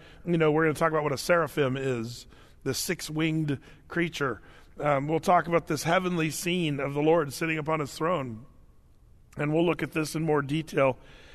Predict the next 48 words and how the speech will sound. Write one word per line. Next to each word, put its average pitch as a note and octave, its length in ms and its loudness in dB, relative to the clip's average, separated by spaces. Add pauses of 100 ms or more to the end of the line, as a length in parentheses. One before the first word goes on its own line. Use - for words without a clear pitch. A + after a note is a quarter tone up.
(280)
But G#3+ 100 4
I'd A3+ 100 2
like D#4 220 4
to C#4 100 -8
consider F3 800 2
three A#3+ 260 -6
questions, D3+ 1040 -2 (520)
um, D#3 400 0
that E3+ 140 0
I G3+ 100 4
think G#3 240 -2
are D#3 80 2
pertinent D#3+ 500 -2
not E3+ 200 -2
only F#3 140 0
to D3+ 120 -6
this D3 180 -4
story, D#3 380 -2
but C3 120 -4
also C#3 280 0
pertinent C3+ 480 -6
for A#2+ 260 -8
today. A2 460 -6 (580)
Um, C3+ 460 -2
and E3 280 0
the D#3 80 -4
first C4 300 -4
question F#3 360 2
that D#3+ 100 2
I'd D3+ 100 2
like D3+ 180 4
to D#3 100 2
ask C#3+ 280 2
is, C#3 260 -4 (260)
who E4 160 0
are C4+ 80 2
you G3+ 180 2
comparing D#3 420 2
yourself D3+ 400 -2
with? C#3+ 280 -4 (1200)
Do F#3 80 -2
you C#4+ 120 4
think C#4 260 -6
you're B3+ 100 4
a G#3+ 40 6
pretty G#3+ 240 2
amazing F#3+ 400 0
person F#3 400 -4